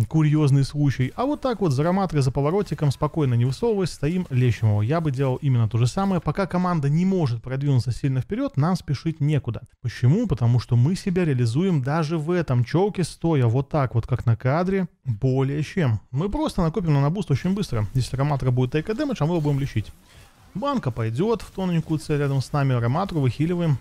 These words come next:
но скопом должны хорошо по нему попадать, большой танк, в него трудно промазать, но мы пытаемся иногда. В общем-то, Генджи погиб, не наша вина, мы стоим, захиливаем Раматру, хилботим в этом моменте,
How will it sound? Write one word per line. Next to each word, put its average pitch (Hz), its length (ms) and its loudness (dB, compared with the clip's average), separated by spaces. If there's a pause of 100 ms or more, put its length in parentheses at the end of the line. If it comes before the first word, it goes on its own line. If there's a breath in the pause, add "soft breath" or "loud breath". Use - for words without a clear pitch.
но 113 160 0
скопом 175 440 0
должны 120 280 4
хорошо 135 400 0
по 113 80 0
нему 120 200 4
попадать, 131 560 0
большой 120 440 -2
танк, 175 560 0
в 117 60 0
него 113 180 2
трудно 123 340 0
промазать, 160 640 0
но 147 100 2
мы 156 60 -2
пытаемся 151 400 -4
иногда. 151 240 -2 (500 loud breath)
В 156 40 -10
общем-то, 175 600 -4 (640)
Генджи 170 300 0
погиб, 131 320 -2
не 131 100 4
наша 165 280 0
вина, 147 280 0
мы 160 240 -4
стоим, 143 320 -2
захиливаем 131 380 -2
Раматру, 131 420 0
хилботим 139 600 2
в 139 40 2
этом 151 200 0
моменте, 156 400 0